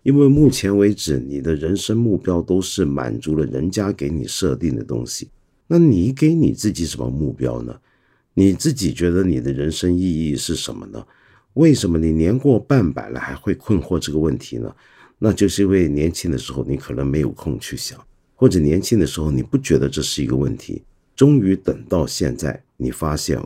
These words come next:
问题来了。人生的目标，人生的意义，这个困扰绝不只是年轻人的困扰。在我们国家，很多中年人甚至老年人的困扰。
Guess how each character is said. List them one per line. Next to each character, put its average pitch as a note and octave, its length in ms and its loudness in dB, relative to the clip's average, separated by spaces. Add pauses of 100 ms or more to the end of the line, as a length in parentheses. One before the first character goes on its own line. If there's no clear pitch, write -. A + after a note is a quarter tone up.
问 D2+ 220 -2
题 - 240 -12
来 G1+ 220 -12
了。 G1+ 160 -16 (680)
人 G#2+ 220 6
生 C#3 220 4
的 A2+ 60 6
目 G2+ 180 4
标， F#2+ 300 2
人 E2+ 200 2
生 G2 200 0
的 E2 80 2
意 E2 160 0
义， C#2+ 100 0
这 E2+ 140 -2
个 C#2 120 0
困 C2+ 320 -2
扰 - 220 -10 (300)
绝 E2+ 240 0
不 - 160 -10
只 - 260 -8
是 D#2 220 -4
年 C2 280 -2
轻 D#2+ 220 -2
人 A#1+ 100 -2
的 A1+ 80 -8
困 E2+ 320 -8
扰。 - 280 -12 (300)
在 G#2+ 180 6
我 B1+ 160 2
们 B1+ 100 -4
国 C#2+ 240 -2
家， D#2 240 0 (240)
很 B1+ 180 -6
多 F2+ 220 4
中 G#2+ 320 2
年 D2+ 180 0
人 D2+ 200 -2
甚 G#2+ 180 -2
至 A2+ 160 2
老 C2+ 300 -2
年 F#2 260 2
人 G#2+ 160 4
的 C2 60 -2
困 D2+ 280 -2
扰。 G1+ 220 -10